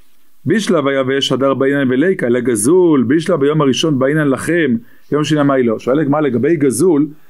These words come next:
כתוב, "ביום הראשון לקחתם לכם", ביום הראשון, ברור שאי אפשר לקחת גזול, כי צריך לכם. ביום הטוב השני, יום טוב שני הכוונה היא בחול המועד, למה אי אפשר לצאת בלולב הגזול?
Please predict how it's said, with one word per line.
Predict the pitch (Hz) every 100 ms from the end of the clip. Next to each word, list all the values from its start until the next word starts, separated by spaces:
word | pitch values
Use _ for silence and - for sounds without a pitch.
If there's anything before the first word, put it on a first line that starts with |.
| -
כתוב, | - - 214 175
"ביום | 139 143
הראשון | 143 135 156
לקחתם | 139 147 - 147
לכם", | 143 156 143
ביום | 135 139 139
הראשון, | 135 - 190 190 196 185 - -
ברור | 131 131 202 190
שאי | - 147 143
אפשר | 160 160
לקחת | 143 - 165
גזול, | 151 160 247 180 - -
כי | 120
צריך | 131 131 160
לכם. | 156 220 226 - - - - -
ביום | 117 160 196
הטוב | 185
השני, | 165 - 160
יום | 147
טוב | 156 156
שני | 165 160
הכוונה | 156 135 156
היא | 156
בחול | 127 - 165
המועד, | 156 135 165 156 - - - -
למה | 123 123 160 190
אי | 180
אפשר | 156 180
לצאת | 170 175 170
בלולב | 147 127 127 147
הגזול? | 139 131 110 101